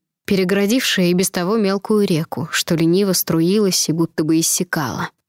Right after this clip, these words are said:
Ноздри Дианы затрепетали даже под седлом окуляров. «Нашелся, красавец. Только...» Она нахмурилась и вдруг сорвалась с места, не говоря больше ни слова.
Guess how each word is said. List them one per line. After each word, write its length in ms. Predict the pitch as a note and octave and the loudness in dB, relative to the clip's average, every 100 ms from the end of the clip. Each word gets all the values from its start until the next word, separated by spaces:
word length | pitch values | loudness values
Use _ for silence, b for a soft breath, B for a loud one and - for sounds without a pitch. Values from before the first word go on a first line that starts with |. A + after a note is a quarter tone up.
| _ _ _ _ _ | _ _ _ _ _
Ноздри 400 | A3 A3 G3 G3 | 0 2 2 0
Дианы 440 | F#3 G3+ G#3+ A3 G3 | 2 2 2 2 2
затрепетали 760 | F#3 - F3 E3+ - F#3+ G3+ | 0 -2 -4 -4 -2 -2 0
даже 260 | F3 E3+ F3 | 0 0 0
под 180 | F3 - | -2 -4
седлом 440 | - E3 E3 E3+ | -2 0 2 2
окуляров. 680 | E3 F#3 D#3 C#3 D#3+ - - _ _ _ _ _ _ _ - | 0 0 0 -2 -6 -12 -20 _ _ _ _ _ _ _ -4
«Нашелся, 520 | D#4 - E4 D#4+ - | -2 2 2 0 -2
красавец. 800 | - F3 - E3+ E3+ - - - - _ _ _ _ _ | -2 -2 0 0 -2 -2 -4 -4 -12 _ _ _ _ _
Только...» 800 | B3 A#3 - - A3+ A3 G#3 F#3+ _ _ _ _ - | -4 -4 -4 -2 0 2 0 -2 _ _ _ _ -2
Она 200 | F3+ F#3 | 0 2
нахмурилась 880 | F3 - G#3 C#4 C4 G#3+ F#3+ - - | 0 2 2 2 2 2 0 -2 -2
и 80 | F#3+ | -2
вдруг 280 | F3+ G#3 | 0 -2
сорвалась 520 | - - G#3+ A3+ A3+ F#3+ | -2 -2 0 0 -2 -2
с 200 | - - | -2 0
места, 360 | A#3+ B3+ - | 0 0 0
не 160 | F3+ F#3 | 0 2
говоря 320 | F#3+ G3 G#3 | 2 0 0
больше 300 | F3+ F3 F#3 | -2 -2 -2
ни 60 | F#3 | -2
слова. 400 | - E3 D#3 | -2 -4 -6